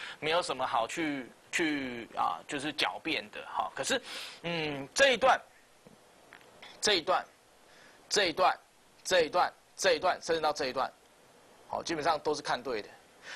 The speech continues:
那其实我要跟你们讲一件事情，就是说，为什么这一段这个，这个我们会看对的原因，是因为同样的技术分析。所以同样的技术分析，呃，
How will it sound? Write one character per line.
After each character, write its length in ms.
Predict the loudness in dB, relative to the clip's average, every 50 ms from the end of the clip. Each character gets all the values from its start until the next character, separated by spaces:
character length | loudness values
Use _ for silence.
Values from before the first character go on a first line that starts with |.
| -6 2
那 120 | 4 4 4
其 180 | 4 4 2 2
实 100 | 0 -2 -2
我 140 | 0 4 4
要 80 | 4 4
跟 160 | 4 2 0
你 40 | 0
们 120 | 0 2
讲 180 | 2 0 0 0
一 60 | 0
件 140 | 0 0 0
事 100 | 0 -2
情， 80 | -2
就 80 | -2 0
是 60 | 0
说， 100 | -2 -2 -4 -10 -20 -12 -4 0
为 120 | 2 4
什 100 | 4 4
么 80 | 4 4 4
这 160 | 2 2 4
一 40 | 6
段 160 | 6 4 4 4
这 120 | 0 0 2
个， 120 | 2 0 0 -2 -2
这 120 | 0 2
个 80 | 2 4
我 80 | 2
们 120 | 2 2 2
会 120 | 2 2
看 180 | 2 2 2 4
对 120 | 4 2
的 60 | 2
原 80 | 2 0
因， 80 | -2
是 100 | -2 0
因 80 | 0 2
为 100 | 2 0 0
同 240 | 0 -2 -2 0 2
样 100 | 2 0
的 80 | 0
技 160 | 0 -2 -2
术 160 | -2 -4 -6 -6
分 240 | -4 -6 -6 -6
析。 240 | -6 -8 -10 -10 -14 -20 -20 -20 -20 -20 -20 -20 -20 -20 -20 -20 -16 -14 -12 -10 -4 2
所 160 | 6 6 6
以 60 | 6 4
同 180 | 2 0 2 4
样 160 | 4 4 4
的 100 | 4 2
技 200 | 2 2 2 2
术 180 | 2 0 0 2
分 180 | 2 0 0
析， 480 | 0 -2 -2 0 0 0 0 -2 -4 -2 0
呃， 260 | 2 4 4 2 0